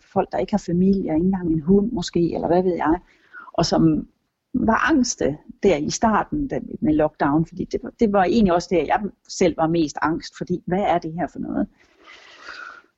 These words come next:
Og så spurgte jeg, om skal vi ikke gøre det hver onsdag? Så åbner jeg bare det her Zoom, og så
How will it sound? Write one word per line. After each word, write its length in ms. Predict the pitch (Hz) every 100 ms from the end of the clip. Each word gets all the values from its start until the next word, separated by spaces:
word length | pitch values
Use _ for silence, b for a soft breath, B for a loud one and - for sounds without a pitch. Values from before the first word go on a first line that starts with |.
| _
Og 80 | 285
så 100 | 262
spurgte 340 | 240 285 294 262
jeg, 80 |
om 80 | 240
skal 180 | 226 233
vi 60 | 269
ikke 140 | -
gøre 220 | 247 240
det 100 | 269
hver 260 | 311 349 170
onsdag? 360 | 170 - 190
Så 120 | 190 -
åbner 280 | 151 - 262
jeg 100 | 202
bare 200 | 208 220
det 120 | 214
her 240 | 208 202 160 _ -
Zoom, 340 | - 269 320
og 100 | 330
så 120 | -